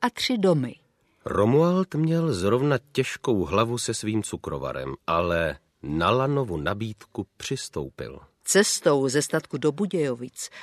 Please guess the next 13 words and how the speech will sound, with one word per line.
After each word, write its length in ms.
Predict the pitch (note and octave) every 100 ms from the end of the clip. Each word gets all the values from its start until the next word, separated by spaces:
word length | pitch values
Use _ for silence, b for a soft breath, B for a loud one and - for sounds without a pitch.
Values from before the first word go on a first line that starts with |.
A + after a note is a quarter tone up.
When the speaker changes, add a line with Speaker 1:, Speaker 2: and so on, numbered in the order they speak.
| B
Speaker 1:
mu 220 | C#3 C3+ -
Romuald 540 | E3 F#3 G3+ F#3 D3
vysvětlil, 640 | D3 D#3 G3 G3 G3 G3+ G3 B B B
jak 320 | C3 C#3+ A3 -
bude 180 | D4 C#4
možné 340 | B3 A#3+ A#3
vodovod 460 | G#3 A3 A3 G3+ A3
vybudovat. 600 | G3+ E3+ B2+ A2 - _ - _ _ _ -
Lana 500 | C#3 C3+ C3+ D3 E3+ -
sem 280 | - - A#3+
tam 220 | A#3 G#3+ - -
pokývl 420 | F#3+ - F#3 C3+
hlavou 480 | A2+ B2 C#3 F3+ A#3